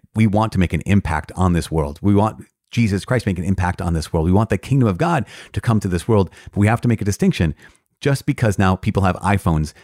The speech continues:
doesn't mean that the kingdom's anymore <laughs> present to humanity. Just because there are some problems that are solved and, and eliminated doesn't always necessarily mean that the kingdom of God, the reign of God,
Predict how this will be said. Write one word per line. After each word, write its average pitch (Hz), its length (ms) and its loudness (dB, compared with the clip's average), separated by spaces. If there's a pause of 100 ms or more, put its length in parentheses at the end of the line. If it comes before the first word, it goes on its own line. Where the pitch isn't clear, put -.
(100)
doesn't 113 280 2
mean 95 160 4
that 87 140 -2
the - 60 -4
kingdom's 90 340 0
anymore 92 460 2 (120)
<laughs> - 180 -16
present 101 360 0
to 92 420 -2
humanity. 82 540 -2 (500)
Just - 220 -2
because 98 380 0 (180)
there 104 100 2
are 98 60 0
some 156 460 -2
problems 98 400 0
that 101 100 0
are 90 100 2
solved 101 500 0
and, 98 240 0
and 95 320 -2 (300)
eliminated 95 560 0 (580)
doesn't 113 480 0
always 175 460 2
necessarily 104 640 2
mean 78 380 -4 (560)
that 95 200 -2
the 98 80 -6
kingdom 107 280 2
of 90 100 0
God, 85 400 0
the 92 80 2
reign 104 280 0
of 87 100 -4
God, 90 340 -4